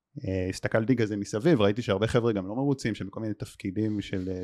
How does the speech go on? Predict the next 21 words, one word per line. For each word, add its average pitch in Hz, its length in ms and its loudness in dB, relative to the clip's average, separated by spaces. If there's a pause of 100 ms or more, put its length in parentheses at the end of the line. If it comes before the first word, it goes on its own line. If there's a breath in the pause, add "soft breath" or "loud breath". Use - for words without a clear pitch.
ג'ובים, 107 640 2
או 92 260 -4
זה, 113 220 -2
לא 120 300 4
כל 135 100 4
כך, - 260 0
אה, 101 300 2 (100)
טובים. 104 440 0 (640)
הבנתי 147 380 8
שמצבי 117 460 0
טוב, 170 160 2
אבל 107 260 -2
עדיין 104 200 -16 (420)
הרגשתי 107 560 -6
רע 110 160 0
מתמיד. 120 440 0 (1300)
אז 95 200 0
זה 95 100 -2
פעם 123 180 6
ראשונה 120 380 0
שהבנתי 120 1900 -2